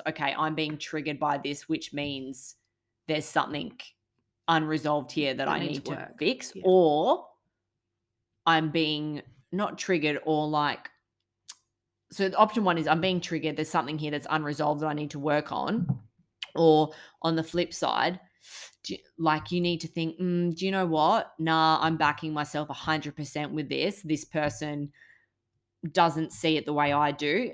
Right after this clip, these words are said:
Speaker 1: And, but that's the other thing. It's not up to them to understand.
Speaker 2: No.
Speaker 1: Like, I bang on to my partner about my goals and my dreams and my vision all the fucking time, all the time. And, like, he can listen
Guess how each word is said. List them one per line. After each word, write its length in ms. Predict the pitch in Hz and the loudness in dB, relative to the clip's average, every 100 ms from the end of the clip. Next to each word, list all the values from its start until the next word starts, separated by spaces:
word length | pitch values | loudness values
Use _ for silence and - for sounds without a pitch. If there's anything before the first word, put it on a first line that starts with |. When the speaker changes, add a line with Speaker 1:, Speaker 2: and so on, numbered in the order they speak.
| - | 0
Speaker 1:
And, 200 | 196 190 | 0 2
but 80 | 233 | 6
that's 200 | 294 294 | 6 6
the 80 | 233 | 2
other 160 | 233 | 2
thing. 320 | 240 151 - _ _ _ _ _ _ - - | -2 -6 -8 _ _ _ _ _ _ -16 -6
It's 180 | 226 262 | -2 4
not 160 | 262 | 6
up 200 | 233 - | 6 4
to 100 | 247 | -2
them 340 | 196 - - - | -2 -4 -8 -12
to 140 | - - | -2 2
understand. 720 | 175 165 - 165 151 147 208 | 2 2 0 0 2 -2 -6
Speaker 2:
No. 360 | 294 240 202 214 - | -6 -6 -6 -10 4
Speaker 1:
Like, 240 | 185 180 - | 6 6 6
I 200 | 208 233 | 6 6
bang 320 | 214 214 202 196 | 4 2 2 2
on 220 | 175 180 | 0 -2
to 180 | - 170 | 0 2
my 220 | 170 165 | 2 -2
partner 480 | - 165 160 151 139 | -2 0 0 0 0
about 340 | 151 151 143 | 0 2 0
my 220 | 160 160 160 | 2 2 2
goals 400 | 160 147 151 - | 2 2 0 -4
and 160 | 156 | -4
my 160 | 151 151 | 0 0
dreams 400 | 151 151 147 143 | -2 -6 -6 -6
and 80 | 156 | -4
my 140 | 151 147 | -2 0
vision 420 | 151 143 160 - _ - | -2 -2 -8 -12 _ 4
all 220 | 196 190 | 6 6
the 80 | 185 | 2
fucking 420 | - 165 - 156 | 0 0 0 -4
time, 580 | 151 143 139 - 320 - _ _ _ _ _ - | -2 -2 0 0 -2 -4 _ _ _ _ _ 2
all 160 | 202 | 4
the 80 | 180 | 4
time. 520 | 175 175 101 147 214 _ _ 170 | 2 2 2 0 -2 _ _ -2
And, 140 | 160 | 0
like, 220 | 156 - | 0 -2
he 200 | - 240 | -2 -2
can 280 | 247 160 165 | 0 -2 0
listen 560 | 233 - - - 240 | -2 -2 -4 -2 -6